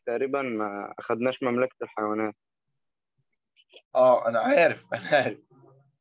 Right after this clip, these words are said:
Speaker 2: بس دول على الجزء اللي إحنا خدناه في الطلائعيات. التلاتة دول تبع الأوليات الحيوانية، ودي
Speaker 1: لا،
Speaker 2: تبع
Speaker 1: أنا،
Speaker 2: ال-
Speaker 1: أنا قصدي على النبات.
Speaker 2: آه؟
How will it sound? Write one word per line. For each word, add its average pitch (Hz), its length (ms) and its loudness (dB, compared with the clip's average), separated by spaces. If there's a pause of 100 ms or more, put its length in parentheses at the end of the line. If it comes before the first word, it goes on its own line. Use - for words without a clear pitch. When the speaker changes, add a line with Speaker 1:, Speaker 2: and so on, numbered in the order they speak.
(400)
Speaker 2:
بس 123 260 -2
دول 175 240 6
على 135 360 6
الجزء 143 360 -4
اللي 143 120 2
إحنا 147 140 -2
خدناه 135 520 2 (520)
في 135 460 2
الطلائعيات. 113 1300 0
التلاتة 185 440 -2
دول 180 420 -4 (720)
تبع 135 420 6 (160)
الأوليات 123 580 2
الحيوانية، 143 640 2
ودي 131 100 2
Speaker 1:
لا، 147 180 2
Speaker 2:
تبع 127 80 4
Speaker 1:
أنا، 139 240 4
Speaker 2:
ال- 143 320 -4
Speaker 1:
أنا 131 200 0
قصدي 143 240 0
على 120 140 0
النبات. 120 520 -2 (1200)
Speaker 2:
آه؟ 147 420 2